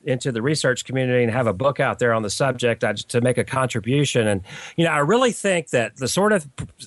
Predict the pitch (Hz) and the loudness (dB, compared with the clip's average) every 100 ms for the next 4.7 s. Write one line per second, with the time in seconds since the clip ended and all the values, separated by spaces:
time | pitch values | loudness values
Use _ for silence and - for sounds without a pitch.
0 | 135 156 - 170 160 175 135 127 117 - | -2 0 2 0 0 0 0 -2 -2 0
1 | 165 127 135 127 120 143 135 127 127 - | -2 0 -2 -2 -4 -2 -2 -2 -8 -6
2 | 101 92 _ _ - - - - 127 117 | -6 -8 _ _ -20 -20 -20 -6 -2 -2
3 | - 156 - 160 214 247 175 170 - 120 | -2 -6 -4 0 2 4 2 0 -2 0
4 | 139 139 131 - 127 123 - | 0 0 -2 0 0 0 -4